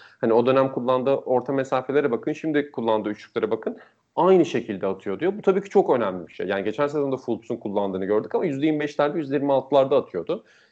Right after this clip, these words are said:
Ya bu sezon yüzde otuzlara çıkması bile olağanüstü olur. Geçen sezon açık alanda takımı çok iyi yönetiyordu. Bir açık alanda özellikle pota altında iyi bitiriyordu ama yarı sahada çok bocaladığını gördük. Yarı sahada hem savunmada hem de hücumda çok kaybolduğu maç hatırlıyorum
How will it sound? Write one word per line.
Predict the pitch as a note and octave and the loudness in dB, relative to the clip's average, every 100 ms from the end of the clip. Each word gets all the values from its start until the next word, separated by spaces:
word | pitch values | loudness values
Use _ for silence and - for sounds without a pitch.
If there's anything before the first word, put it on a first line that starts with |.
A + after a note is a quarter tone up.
| _ | _
Ya | G2+ | -10
bu | - | 0
sezon | E3+ D#3+ | 2 2
yüzde | D#3 C#3 | 2 2
otuzlara | D3+ D#3 C#3 F3 | 0 0 0 0
çıkması | F3 - B2 - | -2 -8 -8 -6
bile | D#3 G#3 G#3+ _ | -6 -4 -6 _
olağanüstü | D3 C#3+ C#3 G#2+ - F2 | 2 4 2 0 -6 -10
olur. | D#2+ - _ _ _ _ | -10 -14 _ _ _ _
Geçen | A2 - D3+ | -6 0 0
sezon | G#3+ G#3 F#3+ | 2 0 2
açık | D#3+ - | 0 0
alanda | E3+ C#3+ B2+ | 0 0 0
takımı | B2 G#2+ F#2 | -4 -8 -6
çok | - D#3 G3+ | -4 -4 -4
iyi | |
yönetiyordu. | F#3+ F3 D3+ C3+ C3+ C#3+ - _ _ - | -2 -2 0 0 0 -4 -10 _ _ -14
Bir | G#2+ A2 A2 A2+ | -4 0 0 -2
açık | - - | -4 2
alanda | B2+ B2+ B2 | 2 2 0
özellikle | A#2 C3+ C3+ - | 0 -2 -4 -4
pota | C#3+ C#3 | -2 0
altında | F#2+ - G2+ | -2 -4 -6
iyi | G#2+ | -6
bitiriyordu | B2+ - D#3+ D#3 - | -6 -6 -6 -6 -8
ama | D3 | 0
yarı | D#3 G#3 | 2 2
sahada | A#2 D#3 | 0 2
çok | G#3 C3 | 0 0
bocaladığını | B2 A2+ G#2 F#2 F2 | 0 2 0 -2 -8
gördük. | F2 F2 _ | -10 -14 _
Yarı | A#2 A2+ | -2 0
sahada | A#2 A2 | 0 0
hem | D3 | -2
savunmada | D3+ C#3 A#2+ A#2 A2+ A#2+ | -2 -2 -2 0 0 0
hem | B2+ | 0
de | C3 | -2
hücumda | A#2+ B2 D3 | -4 -4 -4
çok | - - | -6 -2
kaybolduğu | C3 A#2 G#2+ G2+ D#3+ | 2 2 0 -2 -2
maç | D#3 A2 | -2 -2
hatırlıyorum | - - D#2+ | -8 -10 -10